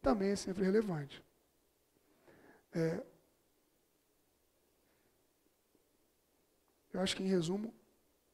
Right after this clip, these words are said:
eram esses os pontos que eu tinha trazido pra gente conversar aqui hoje. Me coloco à disposição de vocês pra eventuais questionamentos, dúvidas que a gente tenha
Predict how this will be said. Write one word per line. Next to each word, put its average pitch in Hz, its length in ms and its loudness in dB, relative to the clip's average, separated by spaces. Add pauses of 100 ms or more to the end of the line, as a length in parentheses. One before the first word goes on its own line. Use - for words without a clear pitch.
(1200)
eram 175 240 4
esses 180 160 4
os 165 160 0
pontos 170 380 -4
que 160 720 -4 (220)
eu 165 140 -6
tinha 180 200 -6
trazido 165 440 -6
pra - 160 -6
gente 160 160 -10
conversar 160 760 -6
aqui 160 280 -8
hoje. 208 360 -2 (460)
Me 170 100 -8
coloco 170 280 0
à 175 40 -4
disposição - 520 -6
de 160 80 -4
vocês 160 560 -4 (120)
pra 156 600 -4 (480)
eventuais 165 400 -2
questionamentos, 165 880 -6
dúvidas 170 420 -4
que - 120 -12
a 160 40 -8
gente 160 200 -12
tenha 170 400 -8